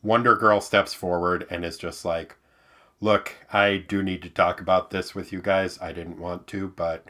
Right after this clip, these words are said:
I saw some dark shit when I faced my evil side. I thought I was gonna be responsible for Terry's death. I watched myself kill my husband. It was really traumatic." And Beast Boy steps forward and is like,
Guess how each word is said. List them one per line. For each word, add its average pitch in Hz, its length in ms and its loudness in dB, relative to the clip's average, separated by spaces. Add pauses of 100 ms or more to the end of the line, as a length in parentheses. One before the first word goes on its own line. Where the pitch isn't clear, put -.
(160)
I 107 180 4
saw 110 280 6
some 87 380 -4
dark 98 320 2
shit 90 400 -2
when 92 160 -4
I 87 140 -2
faced - 360 -8
my 90 180 -2
evil 87 360 -6
side. 90 540 0 (200)
I 92 260 -2
thought 92 300 2
I 92 60 0
was 87 140 -6
gonna 95 200 -4
be 87 120 -4
responsible 92 640 -2
for 90 160 -10
Terry's 85 420 -4
death. 107 540 2 (200)
I 85 220 -6
watched 90 500 -2
myself 90 600 -2
kill - 200 -2
my 90 200 -4
husband. 82 680 -8 (360)
It 98 100 -8
was 90 220 -6
really 87 240 -6
traumatic." - 680 -14 (640)
And 101 240 -2
Beast 160 280 0
Boy 85 180 -4
steps - 340 -10
forward 80 460 -12 (220)
and 104 140 0
is 101 120 -4
like, 98 220 2